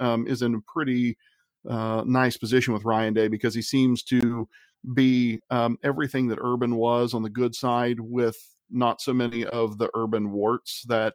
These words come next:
uh, like, you know, like clutching the security blanket and doing dumb things when, um, you know, you're in a tight game or,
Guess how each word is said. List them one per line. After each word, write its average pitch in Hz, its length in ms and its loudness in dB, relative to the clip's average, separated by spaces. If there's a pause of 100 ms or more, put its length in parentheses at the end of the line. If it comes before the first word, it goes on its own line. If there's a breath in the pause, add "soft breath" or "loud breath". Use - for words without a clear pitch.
(120)
uh, 107 180 2
like, 95 240 0
you - 80 -8
know, 85 160 -4
like 98 220 -2 (140)
clutching 113 360 -2
the 104 80 -4
security 107 460 -2
blanket 101 420 -2
and 107 100 -2
doing 104 260 -2
dumb 104 260 2
things 104 440 -2
when, 104 360 -2 (460 loud breath)
um, 104 500 0
you 117 120 -2
know, 104 120 0
you're 104 200 2
in 107 80 4
a 98 60 0
tight 107 320 0
game 101 360 4
or, 98 180 0